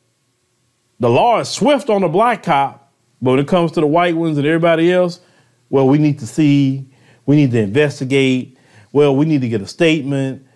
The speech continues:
you know, um, we, we, we don't know. Is that what you really saw on camera?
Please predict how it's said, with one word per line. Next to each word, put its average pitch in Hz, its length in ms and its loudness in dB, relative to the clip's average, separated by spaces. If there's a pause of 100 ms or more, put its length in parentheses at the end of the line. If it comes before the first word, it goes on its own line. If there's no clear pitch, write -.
(180)
you 135 140 0
know, 101 400 0
um, 110 600 0 (200)
we, 127 160 0
we, 127 180 2
we 165 200 4
don't 110 340 -2
know. 143 680 0 (180)
Is 117 120 -6
that 185 160 2
what 139 140 -4
you 147 100 -4
really 143 320 2
saw 156 320 0
on 147 120 -6
camera? 147 640 -2